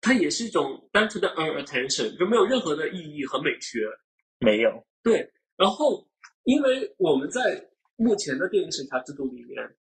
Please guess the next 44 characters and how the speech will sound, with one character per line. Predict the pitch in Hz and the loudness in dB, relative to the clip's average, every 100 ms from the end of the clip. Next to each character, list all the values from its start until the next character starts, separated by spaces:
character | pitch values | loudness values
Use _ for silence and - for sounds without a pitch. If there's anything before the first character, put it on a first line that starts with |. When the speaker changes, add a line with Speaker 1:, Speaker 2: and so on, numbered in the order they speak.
| _ - | _ -2
Speaker 1:
就 | |
是 | 180 151 131 - _ _ _ _ | -2 -4 -10 -12 _ _ _ _
小 | - - 143 | 0 2 2
孩 | - 147 | 0 -8
受 | - 208 | -2 0
到 | 160 - | 0 0
暴 | 196 156 156 | -2 -2 -6
力， | 156 131 - _ _ _ _ _ _ | -12 -12 -16 _ _ _ _ _ _
其 | - 151 | -2 -2
实 | 175 | -2
也 | 170 - | -4 -6
是 | - | -10
不 | 135 131 | -6 -6
太 | 151 160 | -4 -4
被 | 147 | -2
大 | 135 | -2
众 | 131 123 | -2 -6
所 | 120 | -10
接 | 110 113 | -10 -10
受 | - 110 | -8 -10
的。 | - _ _ _ - 147 | -10 _ _ _ -4 2
Speaker 2:
嗯， | 135 127 127 127 127 123 _ 139 _ | 2 2 -2 -4 -4 -8 _ -20 _
对。 | 117 101 - - | 8 8 4 -2
Speaker 1:
对 | 196 | 0
吧？ | 170 127 - _ _ | 4 2 0 _ _
就 | 233 | 0
是 | 196 165 | 2 0
你 | 160 | 0
可 | 147 | 0
以 | 208 156 | 0 0
拍 | 170 180 | -4 -2
那 | |
种 | 165 131 | -2 0
战 | 196 160 | 0 0
争 | 165 | -4
的 | 151 | -6
片 | - 139 | -4 -4
子， | 139 139 | -4 -2
但 | 165 | -2
是 | 156 143 | 0 -4
很 | 127 123 | -6 -2
少 | 131 - - _ _ | -2 -2 -8 _ _
看 | - 147 | 0 0
到 | 143 127 117 | 0 -2 -4